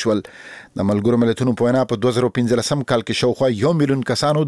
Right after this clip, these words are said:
د مدیترانې سمندر له لارې اروپا ته د رسیدو هڅه وکړه. یو ان ایچ سی آر وایي د روان میلادي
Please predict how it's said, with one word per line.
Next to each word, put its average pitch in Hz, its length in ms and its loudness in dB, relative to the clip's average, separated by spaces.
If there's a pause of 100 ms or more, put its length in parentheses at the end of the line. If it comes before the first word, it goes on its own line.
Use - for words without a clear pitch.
د 131 180 0
مدیترانې 123 640 0
سمندر 127 480 0
له 120 100 2
لارې 156 280 2
اروپا 151 280 0
ته 139 160 -2
د 117 80 2
رسیدو 131 300 2 (100)
هڅه - 560 -2
وکړه. 113 240 0 (480)
یو 147 140 4
ان 131 100 0
ایچ - 80 -4
سی 139 160 2
آر 135 140 2
وایي 135 180 0
د 123 100 2
روان 131 280 2
میلادي 123 320 0